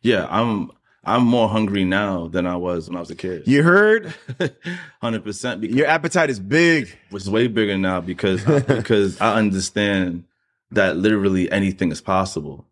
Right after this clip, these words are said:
Speaker 1: right?
Speaker 2: Yeah.
Speaker 1: You know what I mean? Like, when I was a kid, I turned pro at eighteen. I was like, "I bet, like, I just wanna be, like, the best."
Speaker 2: A professional.
Speaker 1: Right. I,
Speaker 2: Yeah.
Speaker 1: not even to be a professional. Like,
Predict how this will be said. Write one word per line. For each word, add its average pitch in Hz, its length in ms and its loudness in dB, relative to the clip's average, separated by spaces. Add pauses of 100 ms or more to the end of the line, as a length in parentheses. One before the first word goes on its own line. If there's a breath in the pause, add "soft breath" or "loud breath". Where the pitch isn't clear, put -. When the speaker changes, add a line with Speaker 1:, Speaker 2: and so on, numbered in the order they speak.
(140)
Speaker 1:
right? 90 200 0
Speaker 2:
Yeah. 80 200 2
Speaker 1:
You 92 100 0
know 95 80 4
what 92 60 2
I - 20 0
mean? 92 300 2
Like, 85 180 -2
when 90 80 2
I 110 80 4
was 101 140 0
a 87 40 -4
kid, 104 240 2
I 92 80 0
turned 92 280 -2
pro 95 220 0
at 69 60 -4
eighteen. 85 360 0
I 98 60 2
was 90 100 -2
like, 80 80 -2
"I 92 180 -2
bet, 82 240 -2
like, 80 180 -4
I 82 80 0
just 95 200 -4
wanna 92 160 -2
be, 95 160 -2
like, 90 220 -2
the 87 100 -6
best." 87 280 -2
Speaker 2:
A 117 40 0
professional. 117 580 0 (240 soft breath)
Speaker 1:
Right. 120 240 2
I, 92 60 2 (120)
Speaker 2:
Yeah. 98 120 6
Speaker 1:
not 185 100 4
even 196 160 0
to 165 60 2
be 151 100 2
a 143 100 4
professional. 101 440 0
Like, 87 160 2